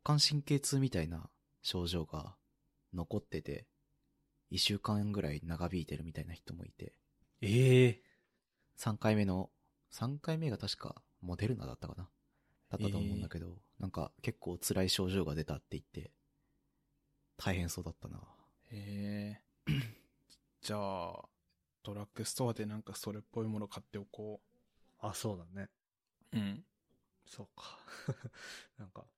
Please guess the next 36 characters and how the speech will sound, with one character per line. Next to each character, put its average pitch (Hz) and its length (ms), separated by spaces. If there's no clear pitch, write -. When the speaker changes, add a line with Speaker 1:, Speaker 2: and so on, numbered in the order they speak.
Speaker 2:
無 113 80
職 98 300
で 85 120
も 85 200
み 82 100
た - 140
い - 100
な。 - 100
Speaker 3:
<laughs> 139 720
そ 107 160
う、 - 60
て - 140
っ - 100
き 131 160
り 104 120
一 110 180
番 127 340
遅 135 300
い 131 100
や 143 100
つ 113 140
に 101 80
な 101 120
る 104 100
ん - 20
だ 98 80
と 95 80
思 98 120
っ - 20
て - 80
た 110 80
ん - 20
だ 98 100
け - 100
ど - 80
ね。 - 180